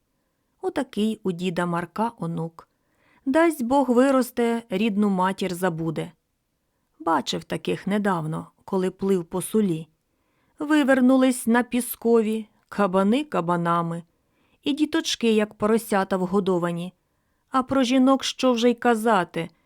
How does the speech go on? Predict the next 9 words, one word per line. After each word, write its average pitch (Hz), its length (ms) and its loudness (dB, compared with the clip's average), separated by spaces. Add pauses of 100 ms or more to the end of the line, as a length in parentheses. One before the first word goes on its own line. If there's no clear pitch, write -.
(280)
Задниця 233 640 4
в 220 80 -2
кожної, 226 560 4
що - 280 2
у 220 100 6
ворота, 233 640 4 (140)
навсі, 196 480 0
що 190 200 -2
чинені, 180 640 -2